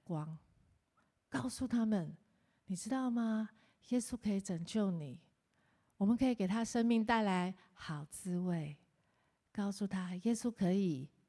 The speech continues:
医治你。”所以同学们，我们就是教会，你我就是教会。神对我们的心意是什么呢？我们是圣洁的国度，我们跟这世界可以不一样，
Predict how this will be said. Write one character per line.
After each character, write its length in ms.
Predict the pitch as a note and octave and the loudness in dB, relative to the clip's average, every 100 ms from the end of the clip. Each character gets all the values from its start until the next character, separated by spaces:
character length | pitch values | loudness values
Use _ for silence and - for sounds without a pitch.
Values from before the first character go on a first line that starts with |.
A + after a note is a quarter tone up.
| _ | _
医 160 | F3+ | -6
治 280 | F3+ - F#3 D#3+ | -6 -4 -4 -6
你。” 180 | B2 - - _ _ _ _ _ _ _ _ - - - _ | -10 -14 -20 _ _ _ _ _ _ _ _ -20 -20 -20 _
所 240 | - B3 | -6 0
以 260 | C4+ B3+ F#3 - _ | 2 0 -2 -6 _
同 160 | - A3+ | -4 -2
学 160 | A3+ | 0
们， 380 | G#3+ A3+ G3 D#3 - | 0 2 0 -4 -4
我 180 | F#3 F#3+ | 0 4
们 180 | G3 A3 | 6 4
就 160 | C#4 | 4
是 160 | B3 A#3+ | 0 -4
教 280 | G#3+ G#3 E3+ | -2 -2 -2
会， 340 | - F#3 E3 | -2 0 2
你 240 | G3 C#4 | 4 4
我 220 | E4 D4 G3+ | 2 -2 -2
就 120 | B3+ | -4
是 200 | A#3+ B3+ | -4 -4
教 240 | B3+ A3+ | -2 -2
会。 180 | G#3 A3 | 0 -2
神 260 | F#3+ A#3+ B3 | 0 0 2
对 140 | D#4+ | 2
我 60 | C4 | 2
们 100 | G#3+ | 2
的 100 | G#3 | 0
心 240 | G#3+ B3+ | 0 -2
意 140 | B3+ | -2
是 140 | A3 A#3 | -2 -2
什 120 | G#3+ | -2
么 120 | F3+ | 0
呢？ 360 | F#3 F3+ F3+ F#3 - _ _ _ - | -2 -2 -2 -4 -10 _ _ _ -12
我 100 | - | -6
们 140 | F3 F#3 | -2 -2
是 160 | A#3 | -2
圣 420 | A3 - D4+ C#4 | -6 -4 0 2
洁 160 | A3 D#3+ | 2 0
的 120 | D#3 | -2
国 280 | D#3 D3+ D3 | -4 -2 -2
度， 200 | D#3 F#3 | 0 0
我 80 | F#3 | 2
们 120 | G#3+ | 0
跟 160 | C#4 D4 | 0 0
这 140 | D#4 | -2
世 160 | - D4 | -2 -4
界 100 | C4 - - - | -4 -6 -18 -8
可 180 | G3+ | -4
以 140 | A#3+ G3 | 0 0
不 180 | B3+ G3+ | 0 -2
一 120 | F#3+ | 0
样， 160 | G#3 | -2